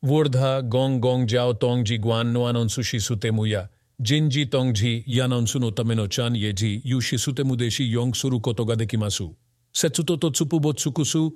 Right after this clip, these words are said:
sumatu o tsuchi taburetsu to sumato huan, iot ji ki nado, samazamana ji chi ga word wo huo yong shite yin, sheng chuli wo ching u koto ga dekiru, word ha, yin sheng dui hua shing yin sheng ying da shi sute mu yong no tere huani soryu shi oni mo shi yong deki masu.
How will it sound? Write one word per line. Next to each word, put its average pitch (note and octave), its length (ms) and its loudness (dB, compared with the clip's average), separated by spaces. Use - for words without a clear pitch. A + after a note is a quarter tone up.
sumatu D3 400 2
o C3 40 2
tsuchi A#2+ 360 -2
taburetsu C3 560 0
to C3 100 0
sumato A#2+ 420 0
huan, C3 320 0
iot C3+ 340 2
ji C3+ 180 0
ki C3 160 -2
nado, A#2+ 440 0
samazamana C#3+ 680 2
ji A#2+ 200 2
chi C3+ 140 -2
ga B2 180 0
word A#2+ 240 2
wo B2+ 180 0
huo A#2+ 200 0
yong A#2 260 0
shite B2+ 260 -2
yin, A2 400 0
sheng D3 280 0
chuli C#3+ 300 2
wo B2+ 220 2
ching A#2 400 0
u C#3+ 80 2
koto C3 240 0
ga A#2 100 0
dekiru, A#2+ 480 0
word C3+ 320 2
ha, C#3 240 0
yin B2+ 240 4
sheng B2 320 0
dui A#2 160 2
hua A2+ 180 2
shing A#2+ 240 -2
yin A#2 160 2
sheng B2 260 -2
ying A#2+ 200 0
da A2+ 100 0
shi G2 140 -4
sute A2+ 260 -2
mu A#2 80 0
yong A2+ 240 0
no G#2+ 100 2
tere A#2 220 -2
huani A2+ 240 2
soryu A2+ 280 0
shi A#2+ 140 -4
oni A2 140 0
mo G#2+ 140 0
shi A2+ 160 -4
yong A2+ 200 0
deki G#2 220 -2
masu. F#2 400 -4